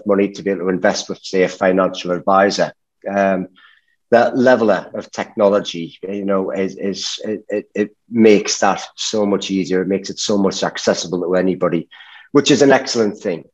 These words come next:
as well. The more people who are interested in saving money, the more people who are interested in doing something about it, the, the better. You know, I, I said before, it's, it's, yes, it's, it's a dull subject,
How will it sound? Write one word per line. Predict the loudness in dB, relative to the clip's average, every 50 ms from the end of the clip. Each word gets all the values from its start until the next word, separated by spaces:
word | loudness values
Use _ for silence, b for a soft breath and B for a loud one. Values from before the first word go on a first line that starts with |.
| _ _ -8
as | -8 -6 -6 -2 0
well. | 2 2 4 2 0 -2 -4
The | -4 -6 -4 0
more | 2 6 6 6 6 6
people | 2 -2 -4 -2 0 2 2
who | 2 2 4 4
are | 4 2 2 0 b b b b b b b _ _
interested | 4 4 4 4 2 2 0 0 0 -2 -8 -6 -4
in | -4 -4 -4
saving | -4 0 2 4 4 4 4 2
money, | 2 2 2 2
the | 2 2
more | 2 2 2 0 -2 -4 -10 -20 _ -18
people | -16 -8 -4 -2 -2 -2 0
who | -2 0 2
are | 2 2 2 2 0 -2 b b b b b b b b b b b b 0
interested | 0 0 2 2 2 0 0 0 0 0
in | 0 0 2
doing | 2 4 4 4 4 2
something | 0 -2 -2 -2 -2
about | -2 -2 0 2 2 2 0 -2
it, | -6 -8 -8
the, | -10 -12 -12 _ -6
the | -6 -2
better. | 2 4 4 4 4 2 0 -2 -4 -10 -6
You | -4 -2 0
know, | 2 0 0 0 -2 -6 -6 -6 _ -8
I, | -8
I |
said | -2 2 4 4 4 2
before, | 0 -2 2 4 4 6 6
it's, | 4 2 -2 -10 -10 -8 -4
it's, | -2 -4 -2 -4 -6 -10 -10 -10 -12
yes, | -2 2 4 4 4 4 0
it's, | -6 -6 -6 -8
it's | -12 -10 -8 -8
a | -2
dull | 2 4 4 4 4
subject, | 0 0 0 -2 -2 -2 -2 -2 -2 -2 -2